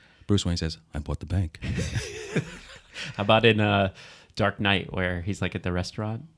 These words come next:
Speaker 2: He's
Speaker 1: Uh-huh.
Speaker 2: like, uh, "We can push a couple of tables together."
Speaker 1: He's like, "No, no, I own the restaurant," something like that, right?
Speaker 2: Yeah, yeah.
Speaker 1: Yeah.
Speaker 2: Harvey's like, "I don't think we can do that." He's like, "We can. I own the place."
Speaker 1: <laughs>
Speaker 2: What I love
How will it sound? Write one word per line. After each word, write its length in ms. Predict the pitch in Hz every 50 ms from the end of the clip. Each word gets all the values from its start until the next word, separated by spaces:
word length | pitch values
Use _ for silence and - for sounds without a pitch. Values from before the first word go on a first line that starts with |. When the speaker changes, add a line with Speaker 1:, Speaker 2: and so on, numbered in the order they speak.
| _ -
Speaker 2:
He's 80 | 90
Speaker 1:
Uh-huh. 160 | 87 85 85
Speaker 2:
like, 180 | 85 - 80 82
uh, 280 | 98 101 101 101 101 101
"We 80 | 127 156
can 140 | - 165 160
push 220 | 156 175 - -
a 40 | -
couple 280 | - 151 - - 139 131
of 60 | -
tables 360 | - 156 156 131 113 98 -
together." 500 | - - 95 98 90 - - - - - - - - - - -
Speaker 1:
He's 160 | 120 107 104
like, 160 | 98 95 -
"No, 140 | 110 104 95
no, 160 | 92 82 85 90
I 120 | 90 87 87
own 140 | 92 90
the 80 | 87 82
restaurant," 320 | 82 80 - - 82 80
something 140 | - - 85
like 80 | 82 78
that, 140 | 80 80 80
right? 120 | 87 95
Speaker 2:
Yeah, 140 | 120 131 113 107
yeah. 140 | 107 101 92
Speaker 1:
Yeah. 20 | 87
Speaker 2:
Harvey's 320 | 110 113 107 110 101 -
like, 160 | 113 113 - -
"I 80 | 123 156
don't 160 | 185 190 185
think 180 | 180 170 165 160
we 60 | 139
can 160 | 127 - 120 101
do 160 | 107 135 160
that." 180 | 160 95 87 85
He's 120 | 98 98
like, 140 | 104 101 - - - - - - -
"We 80 | - -
can. 280 | - 123 127 107 98 -
I 160 | 143 147 135 120
own 140 | 110 104
the 60 | 98 92
place." 500 | - - 101 101 92 - - - - 170 156
Speaker 1:
<laughs> 40 | 160 - 165 - - - - - - 135 - - - - _
Speaker 2:
What 140 | 110 117 113
I 140 | 113 113 117
love 640 | 120 123 123 123 123 123 123 117 - - - -